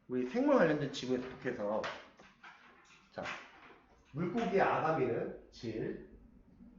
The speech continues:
엠피비언은 좀 알아두세요. 개구리 같은 애들, 양서류. 랩타일도 저 기초 영상을 좀 아셔야 되고, 파충류. 로덴트는 쥐 같은 애들, 설치류.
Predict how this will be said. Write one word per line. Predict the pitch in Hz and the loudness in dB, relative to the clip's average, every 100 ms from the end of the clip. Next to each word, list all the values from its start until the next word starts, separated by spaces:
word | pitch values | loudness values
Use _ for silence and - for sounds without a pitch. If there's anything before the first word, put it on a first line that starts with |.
| - | -12
엠피비언은 | 110 139 196 190 - 277 262 254 233 226 190 | -2 0 0 -4 -4 -2 0 2 2 2 0
좀 | 190 147 | -4 -4
알아두세요. | 113 110 - - 135 139 - | -4 -6 -8 -10 -8 -8 -10
개구리 | 117 135 | -8 -4
같은 | 170 - 113 | -2 -4 -4
애들, | - - - - 104 | -8 -10 -14 -14 -12
양서류. | 113 117 117 - 95 156 - - - _ - - _ - | -8 -8 -6 -8 -6 -6 -6 -10 -20 _ -20 -20 _ -6
랩타일도 | 117 - - 233 226 196 - - | 0 0 0 0 2 2 0 -2
저 | 131 | -6
기초 | - 185 | -4 2
영상을 | 156 127 120 - | 2 2 0 -2
좀 | - | -6
아셔야 | - 98 | -8 -10
되고, | 98 123 - | -8 -6 -6
파충류. | - 190 190 135 113 170 254 - - _ _ _ _ _ _ - | -6 -10 -6 -4 -2 -2 -4 -8 -18 _ _ _ _ _ _ -10
로덴트는 | 127 143 220 233 214 202 185 - | -2 4 6 6 4 0 0 -2
쥐 | - | -6
같은 | 175 165 160 | -2 0 0
애들, | 123 117 113 | -2 -4 -4
설치류. | 110 - 107 104 139 | -4 -6 -10 -8 -8